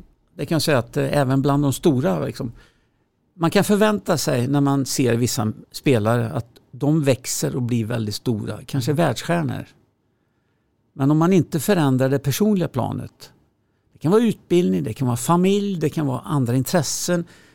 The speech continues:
Speaker 1: och så vidare, så att personen kan växa, då blir det obalans.
Speaker 2: Mm.
Speaker 1: Då blir det något här som fattas, liksom.
Speaker 2: Mm.
Speaker 1: Och det tror jag är väldigt viktigt, att här ute,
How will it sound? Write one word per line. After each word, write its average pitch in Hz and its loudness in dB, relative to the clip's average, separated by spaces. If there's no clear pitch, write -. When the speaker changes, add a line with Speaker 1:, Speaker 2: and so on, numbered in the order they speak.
Speaker 1:
och - -20
så 151 0
vidare, 139 2
så 156 -2
att 143 -4
personen 208 2
kan 165 0
växa, - -6
då 135 -6
blir 185 4
det 160 6
obalans. 135 2
Speaker 2:
Mm. 120 -8
Speaker 1:
Då 139 -6
blir 190 6
det 190 4
något 190 0
här 131 -2
som 127 -2
fattas, - -6
liksom. - -8
Speaker 2:
Mm. 107 -8
Speaker 1:
Och 151 0
det 175 4
tror 131 -2
jag 120 0
är 117 -2
väldigt 113 -2
viktigt, 117 -6
att 123 -6
här 226 4
ute, - 0